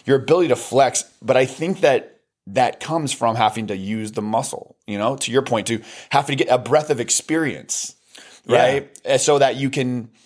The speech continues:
Speaker 1: and the more experience you get, whether that's culture, whether that's leading different organizations, talking to great people, the content you consume
Speaker 2: Right.
Speaker 1: starts to open that aperture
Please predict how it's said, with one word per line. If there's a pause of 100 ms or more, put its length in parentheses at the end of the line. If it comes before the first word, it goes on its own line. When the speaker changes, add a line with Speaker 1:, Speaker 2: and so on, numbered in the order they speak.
(180)
Speaker 1:
and
the
more
experience
you
get,
whether
that's
culture,
whether
that's
leading
different
organizations,
talking
to
great
people, (320)
the
content
you
consume
Speaker 2:
Right. (140)
Speaker 1:
starts
to
open
that
aperture